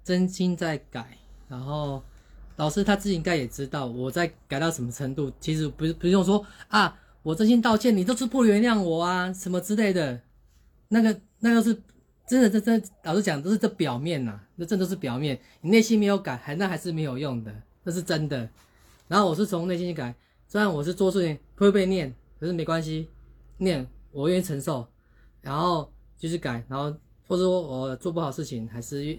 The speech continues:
很愿意去改变我自己这样子。对，最近，最近很，很有，很有感觉，对。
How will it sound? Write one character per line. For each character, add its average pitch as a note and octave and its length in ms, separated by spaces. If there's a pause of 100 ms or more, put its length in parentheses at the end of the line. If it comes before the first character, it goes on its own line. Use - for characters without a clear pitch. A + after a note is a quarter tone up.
很 B2+ 140
愿 D3+ 200
意 D3 80
去 C#3 400 (680)
改 B2 80
变 E3 120
我 C#3 80
自 C3 140
己 A2+ 160
这 B2+ 140
样 A2 120
子。 - 120 (960)
对， A#2 160 (800)
最 F#3 140
近， F#3 100
最 F3 100
近 E3+ 80
很， D3 160
很 C#3+ 120
有， D3+ 100
很 C#3+ 140
有 C#3+ 60
感 B2+ 200
觉， G#2+ 160
对。 A2 200